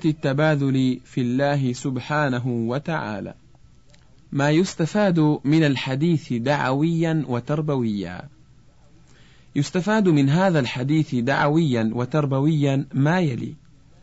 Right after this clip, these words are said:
ضرورة التحاب في الله والتواصل في الله والتناصح في الله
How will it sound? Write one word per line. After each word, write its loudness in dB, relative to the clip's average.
ضرورة 4
التحاب 2
في 0
الله 2
والتواصل 2
في 0
الله 2
والتناصح 2
في 0
الله 2